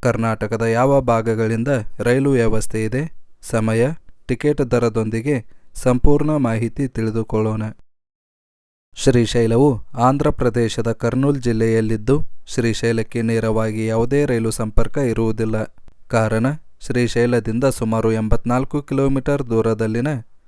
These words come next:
ಮಾರ್ಕಾಪುರ ರೋಡ್ ರೈಲು ನಿಲ್ದಾಣ ತಲುಪಿ, ಅಲ್ಲಿಂದ ಬಸ್ ಮುಖಾಂತರ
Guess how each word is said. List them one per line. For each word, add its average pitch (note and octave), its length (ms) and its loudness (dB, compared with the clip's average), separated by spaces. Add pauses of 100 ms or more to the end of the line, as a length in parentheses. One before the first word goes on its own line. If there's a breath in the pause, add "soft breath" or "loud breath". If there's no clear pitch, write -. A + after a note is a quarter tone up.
(200)
ಮಾರ್ಕಾಪುರ C#3+ 680 4
ರೋಡ್ C#3+ 240 2
ರೈಲು A#2 340 0
ನಿಲ್ದಾಣ A2 420 -2
ತಲುಪಿ, A2+ 460 4 (360)
ಅಲ್ಲಿಂದ A2+ 380 0
ಬಸ್ A2+ 360 4
ಮುಖಾಂತರ A#2+ 480 -2